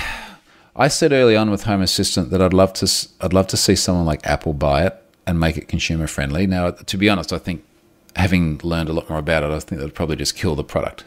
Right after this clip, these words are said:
<laughs> because it'd become like a, just an Apple kludge of, uh, Apple way or the highway. But the premise of it still being a very, very maker device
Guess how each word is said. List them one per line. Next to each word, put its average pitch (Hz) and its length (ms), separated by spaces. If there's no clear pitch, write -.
<laughs> - 120
because - 420
it'd 107 200
become - 520
like 76 180
a, 76 40
just - 260
an 73 140
Apple 78 240
kludge 73 440
of, 82 260
uh, 80 340
Apple 95 260
way 85 160
or 82 40
the 82 80
highway. 87 380
But 95 720
the 101 100
premise 127 540
of 92 180
it 90 120
still 98 280
being 85 300
a 80 40
very, 82 320
very 80 220
maker 78 800
device 73 640